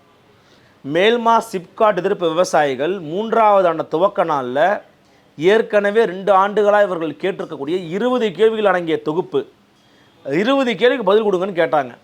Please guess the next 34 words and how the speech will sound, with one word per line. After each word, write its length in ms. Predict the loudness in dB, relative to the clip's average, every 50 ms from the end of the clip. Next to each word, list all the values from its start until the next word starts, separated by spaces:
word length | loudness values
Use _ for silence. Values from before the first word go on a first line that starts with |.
| _ _
அதுல 160 | _ -8 -4 -2
விவரங்கள் 280 | 0 0 0 0 0 -2
இருக்கு. 440 | -2 -4 -6 -6 -6 -8 -8 -10 -14 _ _
எவ்வளவு 400 | -4 -4 -2 0 2 2 2 2
எடுக்கிறீங்க, 580 | 0 -2 -4 -6 -8 -8 -8 -10 -10 -10 -12 -14 _ _ _ _ _ _ _
எதுக்காக 540 | -6 -4 -4 -2 0 0 2 2 2 2 0
எடுக்கிறீங்க, 600 | -2 -4 -6 -8 -8 -8 -8 -8 -8 -8 -8 -10 -14 _ _ _ _
என்ன 320 | -4 -4 -2 -2 -2 -2 0
பண்ண 240 | 0 -2 -2 -4 -6
போறீங்க, 580 | -6 -6 -8 -8 -8 -8 -6 -6 -6 -6 -8 -10 _ _ _ _
எப்ப 360 | -2 -2 -2 0 0 0 0
பண்ணி 220 | 2 0 0 -2 -4
முடிப்பீங்க, 680 | -6 -6 -8 -8 -10 -12 -10 -8 -6 -4 -4 -4 -6 -8 -14 _ _ -2
எவ்வளவு 340 | 0 2 2 4 4 2
பேருக்கு 260 | 2 0 0 0 0 0
வேலை 200 | 0 0 0 -2
கொடுப்பீங்கன்னு 480 | -2 -6 -8 -8 -10 -10 -6 -2 0
நிறைய 240 | 2 2 4 4 4
கேள்வி 240 | 2 2 0 0 -2
கேட்டிருந்தாரு. 420 | -2 -2 -2 2 2 2 2 0 -2 -10 -16 _ _
தோழர் 240 | -4 0 2 2 4
அருள் 140 | 4 4 4
ஆறுமுகம் 280 | 2 2 0 -2 -4 0
தான் 180 | 2 2 2
அதுல 180 | 2 2 0 -2
வந்து 220 | -4 -4 -6 -6
முன்னெடுத்து 640 | -6 -6 -6 -6 -6 -4 -4 -2 -2 -2 -2 -4 -6
கேள்விகள்லாம் 400 | -6 -6 -4 -4 -4 -4 -6 -4
கேட்டிருந்தாரு. 480 | -4 -6 -6 -6 -8 -8 -8 -8 -8 -12 -14 -20 -20 -20 -20 _ _ _ -20 -20 _ _ _ _
அதுக்கு 300 | 0 0 0 0 0 -2
பதில் 280 | 0 0 0 0 0 0
தராம 600 | 0 2 2 2 0 0 -2 -4 -4 -4 -4 -6 -10 _ _ _ _ _ _ _
நிலத்தை 380 | -4 -2 -2 -2 0 0 0 2
எடுப்பதிலேயே 540 | 2 2 2 2 2 2 2 2 0 -2